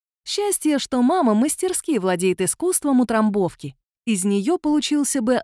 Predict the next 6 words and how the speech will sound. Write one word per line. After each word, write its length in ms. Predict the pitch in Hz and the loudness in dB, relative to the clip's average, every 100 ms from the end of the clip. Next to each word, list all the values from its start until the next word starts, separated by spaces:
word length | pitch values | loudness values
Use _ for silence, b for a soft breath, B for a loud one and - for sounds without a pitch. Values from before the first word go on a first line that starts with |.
| - | -2
абсолютный 680 | 339 - 311 269 220 180 170 | -4 0 0 0 -2 -4 -4
чемпион 500 | 185 170 185 269 302 | -4 -4 -2 -2 -2
по 140 | 240 | -4
тетрису. 580 | 190 160 - 139 139 135 _ - | -4 -6 -6 -8 -10 -12 _ -4
Отвечаю. 720 | 185 220 196 - 165 147 135 _ _ _ _ _ _ - | -2 -2 -6 -4 -4 -6 -10 _ _ _ _ _ _ -2
Мы 320 | 220 214 | 2 2